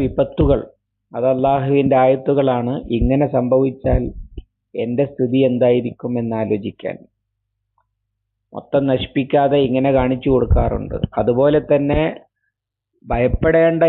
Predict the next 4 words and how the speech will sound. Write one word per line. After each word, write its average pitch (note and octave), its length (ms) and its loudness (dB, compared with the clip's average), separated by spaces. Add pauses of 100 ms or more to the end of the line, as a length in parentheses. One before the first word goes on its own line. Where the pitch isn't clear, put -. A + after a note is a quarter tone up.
യാഥാർത്ഥ്യങ്ങൾ C#3 800 0 (500)
പരലോകത്തുള്ളത് C3 1000 2 (240)
പരിശുദ്ധ B2 340 -4 (100)
ഖുർആനിൽ B2+ 520 0